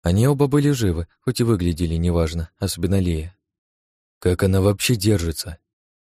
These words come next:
произнёс незнакомец и направил сферу поближе к телу тролля.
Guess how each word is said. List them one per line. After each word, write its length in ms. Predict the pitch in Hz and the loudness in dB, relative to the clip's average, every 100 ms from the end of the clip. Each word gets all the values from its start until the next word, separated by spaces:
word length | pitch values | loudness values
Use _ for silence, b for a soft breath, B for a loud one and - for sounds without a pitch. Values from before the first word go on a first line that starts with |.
| _ | _
произнёс 500 | 90 95 90 95 - | -2 0 2 0 0
незнакомец 720 | 92 92 92 117 95 - - _ _ _ | 0 0 0 0 0 -2 -8 _ _ _
и 120 | - 117 | -2 0
направил 400 | 135 120 120 131 | 2 2 0 0
сферу 320 | - 104 120 | 0 0 0
поближе 420 | 135 101 95 104 | -2 0 0 0
к 80 | - | -2
телу 220 | 98 95 | -2 -2
тролля. 420 | - 110 82 80 | -2 -2 -2 -4